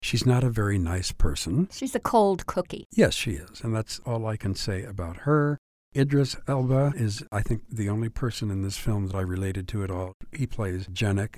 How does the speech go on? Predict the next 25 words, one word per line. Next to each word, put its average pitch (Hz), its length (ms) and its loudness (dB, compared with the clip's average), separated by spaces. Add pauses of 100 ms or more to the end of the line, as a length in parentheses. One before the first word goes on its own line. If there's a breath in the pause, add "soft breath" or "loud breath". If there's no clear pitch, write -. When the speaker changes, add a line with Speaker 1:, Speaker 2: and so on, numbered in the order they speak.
Speaker 1:
the 101 160 -6
captain 113 560 0
of 92 120 -8
the 92 80 -6
film, 92 420 -6
and 98 100 -8
he 98 240 -6 (100)
doesn't 117 280 -2
go 98 180 -4
out 95 160 -4 (100)
wandering 98 400 2
around. 90 320 -2
He 90 80 -4
stays 92 360 -4
on 90 160 -2
board 90 260 0
the 214 100 2
ship, 95 260 0
Speaker 2:
Mm-hmm. 87 140 -8
Speaker 1:
which - 280 -8
I 104 60 -4
wish 98 220 -2
I 92 140 -2
had 90 340 -6
too. 123 360 0